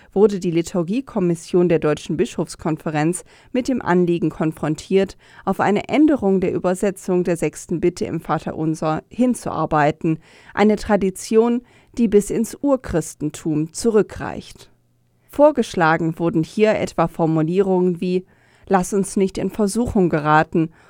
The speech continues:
oder „Lass nicht zu, dass wir in Versuchung geraten“. Beide Varianten entlasten letztlich Gott, die Versuchung der Menschen aktiv zu bewirken,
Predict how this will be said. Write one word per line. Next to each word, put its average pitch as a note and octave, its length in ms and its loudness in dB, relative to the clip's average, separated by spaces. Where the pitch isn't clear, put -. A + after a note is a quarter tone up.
oder F#3+ 300 6
„Lass G3+ 320 0
nicht - 340 -4
zu, F#3+ 420 0
dass D#3+ 280 -4
wir D#3+ 100 2
in E3 100 0
Versuchung G3 600 -2
geraten“. D3 680 -4
Beide C4 320 4
Varianten F3+ 680 2
entlasten G3 800 -2
letztlich E3 580 -4
Gott, F3+ 320 0
die A3+ 80 0
Versuchung A#3+ 580 0
der G3 120 2
Menschen F3+ 400 0
aktiv - 580 -4
zu - 160 -10
bewirken, F#3 720 2